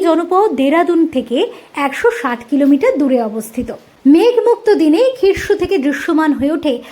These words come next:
পঞ্চচুল্লী, নন্দাদেবী, নন্দাকোট, ত্রিশূল সহ হিমালয়ের একাধিক তুষারাবৃত শৃঙ্গ। সমুদ্রপৃষ্ঠ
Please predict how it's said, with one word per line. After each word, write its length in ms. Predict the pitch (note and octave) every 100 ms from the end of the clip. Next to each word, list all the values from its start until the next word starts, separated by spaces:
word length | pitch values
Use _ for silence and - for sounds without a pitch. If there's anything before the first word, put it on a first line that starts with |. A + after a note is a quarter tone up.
| - _
পঞ্চচুল্লী, 680 | - F#4 G4+ G4 C#4+ A3+ G#3 A3
নন্দাদেবী, 560 | C4 D4 A4+ G#4+ C4+ A3 A3
নন্দাকোট, 640 | C#4 D4+ F4 E4+ F#4+ E4 - - - _
ত্রিশূল 400 | F#4 G4 A#4 B4 A#4+
সহ 140 | F4+ D#4 G#4
হিমালয়ের 440 | D4+ C#4+ D#4 E4+ D4 C4
একাধিক 300 | C#4+ D4+ G4 D#4+
তুষারাবৃত 640 | D4 E4+ F4 D4 D#4 D#4 F4
শৃঙ্গ। 240 | - A#3+ A3 - - - - -
সমুদ্রপৃষ্ঠ 680 | E4+ D#4+ D4+ E4+ D4 D4